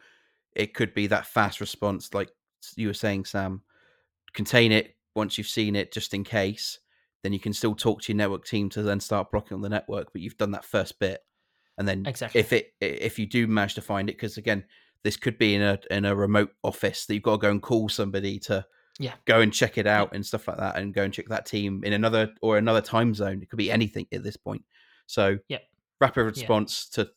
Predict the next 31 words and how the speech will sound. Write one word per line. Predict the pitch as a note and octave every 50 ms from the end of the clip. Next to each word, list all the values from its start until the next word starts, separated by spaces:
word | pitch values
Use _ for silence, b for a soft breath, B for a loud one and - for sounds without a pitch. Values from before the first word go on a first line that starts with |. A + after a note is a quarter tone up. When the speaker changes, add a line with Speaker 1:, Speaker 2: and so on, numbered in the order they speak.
| _ -
Speaker 1:
to | A2
stop | G#2 - - G#2 - - -
managed | G#2+ G#2 G2+ - -
devices | G2 G#2 G2+ G2 - - F#2+
from | - - G2 G2 F#2+ F#2+ - _ _ _ _ _ _ _ _ _ _ _ _ _ _ -
being | A#2+ G#2+ G2+ G2
able | G2 G2 G2 F#2+
to | - G#2
be, | G2+ G2 G2 G2 G2+ G2 - _ -
you | - G2
know, | G2 - - - _ _ -
um, | - F#2+ F#2+ F#2+ F#2+ F#2+ F#2+ - _ _ -
co-, | - B2 - -
well, | A2 F#2 E2+ - _ _ _ _ _ _ _ _ _ _ -
being | A2 G2+ G2
scanned | F2+ - - B2+ A#2 A#2+ A#2+ A#2+ A2+ G#2
or | G2 F#2+ G2 - _ _
being | - A2 F#2+ F#2+ G2 G2 - -
potentially | - - G#2+ G2 G#2 G#2+ F#2+
compromised | - G#2 G2 - G2 G2+ G2 -
by | - G2
that | F#2+ - -
device, | G2 F#2+ - A#2+ A#2+ A#2 A2+ - - - - _ _ -
but | G#2 F#2+ - - - - _ _ _ _ _ _ _ _ _ _ _ _ _ _ - -
easily | A2+ G2+ G2 G#2+ G2+ G2 G2 G2 - _ -
uncontained | G2+ G#2 G#2 G2+ - G#2+ F#2+ - G2+ F#2+ F#2+ F#2
at | -
the | - -
same | - F2 E2+ -
time. | - - _ - _
So | _ - - - -